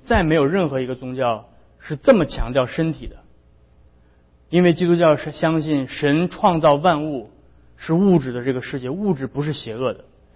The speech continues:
这在古希腊的哲学当中是非常令人捉不着头脑的，对吧？希腊人一听到福音说耶稣身体复活了，这是很难理解的，因为他好不容易摆脱了身体，对吧？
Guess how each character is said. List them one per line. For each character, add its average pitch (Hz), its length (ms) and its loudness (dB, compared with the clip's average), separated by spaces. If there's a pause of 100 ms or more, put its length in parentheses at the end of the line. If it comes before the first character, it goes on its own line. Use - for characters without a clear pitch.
(140)
这 175 120 0
在 175 140 4
古 139 180 -8
希 185 160 -2
腊 180 180 4
的 135 300 0 (360)
哲 156 160 4
学 151 160 2
当 143 180 -2
中 135 180 -4
是 127 400 -4
非 175 140 -2
常 156 140 0
令 156 120 2
人 139 100 0
捉 143 140 2
不 139 80 0
着 127 100 4
头 123 180 -8
脑 117 140 -10
的， - 140 -20
对 110 100 -20
吧？ 110 100 -20
希 - 160 -2
腊 175 120 6
人 151 160 2
一 156 40 -2
听 151 140 -4
到 151 100 2
福 143 200 -8
音 143 160 0
说 127 160 -8
耶 151 180 0
稣 190 220 -4
身 214 280 -2
体 190 60 0
复 165 200 -4
活 131 120 0
了， 220 160 0 (1400)
这 262 160 4
是 220 180 2 (300)
很 - 160 -4
难 190 160 4
理 202 140 6
解 180 120 2
的， 117 220 -6
因 175 100 -2
为 208 60 0
他 214 80 6
好 - 180 -2
不 170 60 6
容 190 140 8
易 202 40 6
摆 127 220 0
脱 151 140 4
了 156 80 6
身 143 180 -2
体， - 180 -12 (160)
对 120 80 -20
吧？ 113 160 -20